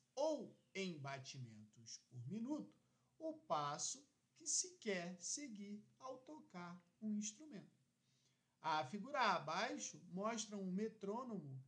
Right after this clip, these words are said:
tradicional, que nada mais é do que um pêndulo invertido. As posições um e três são os extremos das oscilações e a posição dois é a posição intermediária.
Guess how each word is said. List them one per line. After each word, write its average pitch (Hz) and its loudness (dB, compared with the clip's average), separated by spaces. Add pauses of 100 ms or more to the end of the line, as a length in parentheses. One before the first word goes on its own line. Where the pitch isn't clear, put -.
(160)
tradicional, 226 0 (440)
que 233 -10
nada 151 -2
mais 185 0
é 226 2 (280)
do 302 -4
que 269 -10
um 311 -8 (160)
pêndulo 285 -2
invertido. 339 0 (640)
As 185 0
posições 190 0
um 135 -4
e - -8
três 220 -2 (140)
são 196 0
os 196 0
extremos 233 0
das 220 0
oscilações 233 -2 (160)
e 214 -2
a 196 6
posição 147 -8
dois 208 -4 (280)
é 170 4
a 165 4
posição 143 -6
intermediária. 175 -6